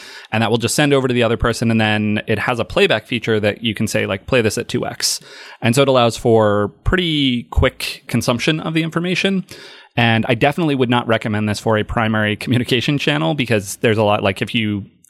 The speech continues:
are embedding to-do items or anything like that in a voice message,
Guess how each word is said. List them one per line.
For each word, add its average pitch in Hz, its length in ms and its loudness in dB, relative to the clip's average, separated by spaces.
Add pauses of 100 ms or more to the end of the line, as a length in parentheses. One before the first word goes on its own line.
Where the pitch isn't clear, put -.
are 110 100 2
embedding 107 400 0
to-do 110 600 0
items 120 340 -2
or 117 80 0
anything 113 240 -2
like 107 160 0
that 110 240 -2
in 117 80 -6
a 110 40 -4
voice 113 260 -2
message, 110 500 -2